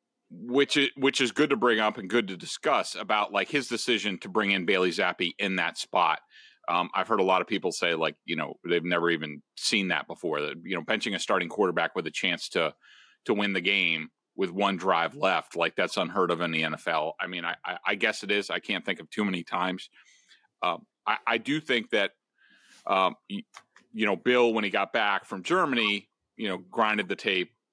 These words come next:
you know, like he does. And, you know, I know, you know, Mike Reese made this point and, um, you know, talking about that when he watched the film back, that he thought that there was a lot of other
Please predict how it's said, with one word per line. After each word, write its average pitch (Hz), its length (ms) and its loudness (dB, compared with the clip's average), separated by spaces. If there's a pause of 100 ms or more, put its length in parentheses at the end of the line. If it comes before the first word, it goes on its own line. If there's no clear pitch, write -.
(240)
you 95 100 -10
know, 92 60 -2
like 98 180 2
he 104 120 -4
does. 80 520 0 (120)
And, 90 640 0 (640)
you 110 100 -2
know, 98 100 2
I 104 120 2
know, 107 380 2
you 110 100 -6
know, 95 100 -4
Mike 98 300 -2
Reese 123 300 0
made 104 200 0
this 98 180 -2
point 95 380 -2 (440)
and, 90 460 0 (240)
um, 87 360 -2 (380)
you 110 120 -6
know, 98 100 -4
talking 104 440 0
about 90 340 0 (1000)
that 101 260 0
when 113 180 2
he 190 200 0
watched 120 400 2
the 104 80 -8
film 98 320 -2
back, 87 340 0
that 92 200 0
he 120 240 0
thought 98 400 2
that 85 320 0 (1400)
there 120 240 0
was 123 140 0
a 127 40 0
lot 120 240 4
of 120 120 -4
other 113 260 2